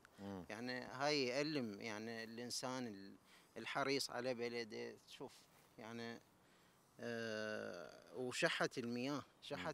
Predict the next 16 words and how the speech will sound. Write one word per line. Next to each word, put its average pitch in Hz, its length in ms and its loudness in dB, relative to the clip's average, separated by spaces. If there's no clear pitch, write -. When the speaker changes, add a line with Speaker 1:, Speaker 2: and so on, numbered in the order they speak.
Speaker 1:
مم. 131 60 -2
Speaker 2:
المياه، 139 380 0
يعني 117 200 -8
حتى 160 320 0
من 156 300 6
يجي 139 420 4
المي 127 540 6
Speaker 1:
مم. 120 60 -4
Speaker 2:
للأرواي 131 680 8
الأراضي 147 680 6
يجي 135 240 4
بالليل، 123 500 4
لو 139 140 6
ساعة 151 360 6
لو 147 160 4
ساعتين، 113 480 0